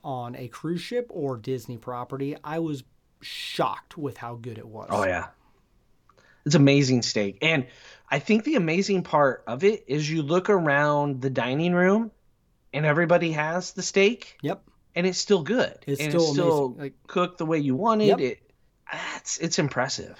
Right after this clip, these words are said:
Speaker 1: They had a famous old fashioned there, and so I got that as well, which was really good. They had a good appetizer. Like, that whole meal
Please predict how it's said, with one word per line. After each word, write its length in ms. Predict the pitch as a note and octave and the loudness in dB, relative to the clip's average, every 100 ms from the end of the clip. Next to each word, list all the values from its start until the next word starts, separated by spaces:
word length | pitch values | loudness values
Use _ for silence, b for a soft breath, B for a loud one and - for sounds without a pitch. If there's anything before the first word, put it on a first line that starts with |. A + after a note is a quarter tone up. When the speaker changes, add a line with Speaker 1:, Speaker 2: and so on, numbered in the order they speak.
| - | -6
Speaker 1:
They 80 | D3+ | -4
had 140 | C#3+ E3 | -2 -2
a 60 | |
famous 440 | - - F3 F#3 F3+ | -2 0 0 0 -2
old 240 | G3+ F3 | -2 -2
fashioned 480 | - D3 D3+ - F#3 | -2 -4 -4 -4 -4
there, 280 | F#3 C4+ D4+ | -2 -4 -8
and 320 | - C#3+ C3 B2+ | -8 -6 -6 -6
so 140 | D3+ | -6
I 100 | D3 | -6
got 220 | C3+ A#2+ | -6 -8
that 220 | C3 C3 | -8 -6
as 140 | C#3 B2 | -6 -8
well, 400 | C3 C3+ D#3 A3+ | -8 -6 -4 -4
which 200 | A3+ - | -6 -8
was 160 | F3+ | -8
really 260 | D#3 F#3+ F3+ | -4 -2 -2
good. 340 | D#3 F3 A3+ G#3+ B B B | 0 0 -2 -6 B B B
They 160 | - C#3 | -6 -4
had 340 | C3 C#3+ C3 | -2 -2 -4
a 120 | B2+ | -6
good 280 | B2 C3 C3 - | -8 -6 -6 -6
appetizer. 840 | D3+ G3+ G#3+ F3+ F#3+ F#3+ F3 G3 | -6 -6 -6 -8 -4 -4 -2 -4
Like, 200 | F#3 - | -6 -4
that 180 | A#3+ C#4+ | -4 -4
whole 300 | - C4 G#3+ | -2 0 2
meal 720 | E3+ D#3+ E3+ D#3+ C3 G#2 - | 2 4 4 4 0 -6 -12